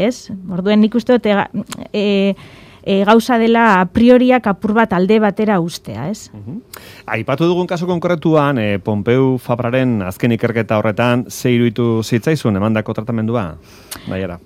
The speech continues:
Speaker 1: Mm, ba, egia esan, egonaz apur bat begiratzen, eh?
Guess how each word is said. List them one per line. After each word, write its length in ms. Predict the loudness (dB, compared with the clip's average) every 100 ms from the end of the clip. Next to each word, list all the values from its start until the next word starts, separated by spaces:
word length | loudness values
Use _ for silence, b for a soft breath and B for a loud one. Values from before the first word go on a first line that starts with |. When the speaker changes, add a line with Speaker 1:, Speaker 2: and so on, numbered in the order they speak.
| _
Speaker 1:
Mm, 300 | 4 8 8
ba, 180 | 8 6
egia 240 | 4 2 0
esan, 260 | 0 0
egonaz 340 | 2 2 0 -2
apur 160 | -6 -2
bat 160 | -2
begiratzen, 640 | -2 -2 0 -2 0 0 2
eh? 140 | 2